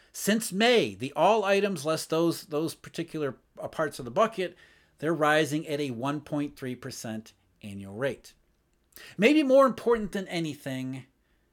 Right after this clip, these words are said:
interest rates, the market reaction to the C P I, the market reaction to everything that's going on. As I've said recently, we expect interest rates to rise a little bit during this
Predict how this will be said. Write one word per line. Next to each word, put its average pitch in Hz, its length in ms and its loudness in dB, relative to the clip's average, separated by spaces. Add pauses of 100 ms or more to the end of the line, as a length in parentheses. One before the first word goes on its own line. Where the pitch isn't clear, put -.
(120)
interest 127 340 -10
rates, - 300 -18
the - 80 -16
market 151 360 -2
reaction 135 520 -4
to - 80 -10
the 101 100 -8
C 113 220 -10
P 131 160 -6
I, 220 140 6
the 220 60 4
market 226 260 2
reaction 208 400 0
to - 200 -6
everything 185 420 -4
that's 160 180 -8
going 131 320 -6
on. 202 420 -2 (380)
As 240 160 8
I've 208 100 4
said 220 380 2
recently, 208 760 -2 (320)
we 156 80 -2
expect 208 480 0
interest 175 380 -6
rates 156 260 -4
to 143 120 -6
rise 143 520 2
a 160 120 0
little 233 360 2
bit 202 380 0
during 160 280 -2
this 147 240 -6